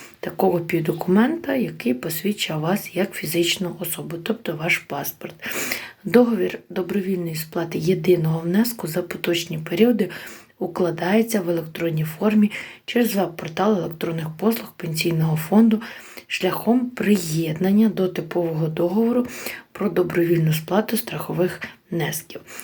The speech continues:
Ви самостійно визначаєте, скільки часу бажаєте сплачувати внески після укладання даного договору, періодичність сплати страхових внесків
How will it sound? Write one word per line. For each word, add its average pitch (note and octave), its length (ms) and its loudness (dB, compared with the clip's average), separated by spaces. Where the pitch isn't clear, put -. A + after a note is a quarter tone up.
Ви A#3 60 6
самостійно A#3 600 2
визначаєте, F3 560 -2
скільки - 420 -6
часу A3 460 0
бажаєте F#3+ 480 0
сплачувати E3+ 720 -2
внески F#3+ 480 0
після G3+ 280 2
укладання E3 640 0
даного D#3+ 420 2
договору, F#3+ 600 2
періодичність G3+ 880 2
сплати G#3+ 400 -4
страхових G3+ 540 -4
внесків G3+ 460 0